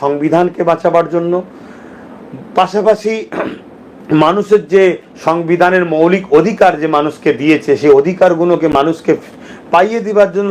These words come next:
লড়াই করতে হবে। পাশাপাশি এটা আমাদেরকে মনে রাখতে হবে, রাজ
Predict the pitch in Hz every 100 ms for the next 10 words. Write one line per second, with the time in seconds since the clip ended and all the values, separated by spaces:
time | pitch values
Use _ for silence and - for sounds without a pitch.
0 | 190 196 190 190 - 202 190 208 - -
1 | - - - 175 190 208 220 202 180 190
2 | 180 170 170 180 160 151 160 175 - -
3 | 165 147 135 - - - 135 139 180 208